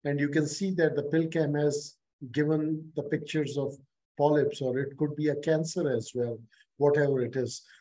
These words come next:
So the next step would be to take a biopsy, do C T scans, and, um, identify the location of this, uh,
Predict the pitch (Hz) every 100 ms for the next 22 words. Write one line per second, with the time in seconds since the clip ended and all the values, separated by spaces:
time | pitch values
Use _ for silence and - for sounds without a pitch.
0 | - - 151 147 143 175 175 - - 147
1 | 147 147 143 143 139 - - _ - 131
2 | 131 - 143 143 139 123 123 120 - -
3 | 135 123 107 135 131 123 143 139 139 -
4 | - 127 123 123 131 123 117 113 113 113
5 | 110 110 120 _ _ _ _ _ _ _
6 | - 127 127 123 123 - 135 131 123 120
7 | 151 139 151 139 135 - _ _ - 127
8 | - - 139 - - - 135 131 127 127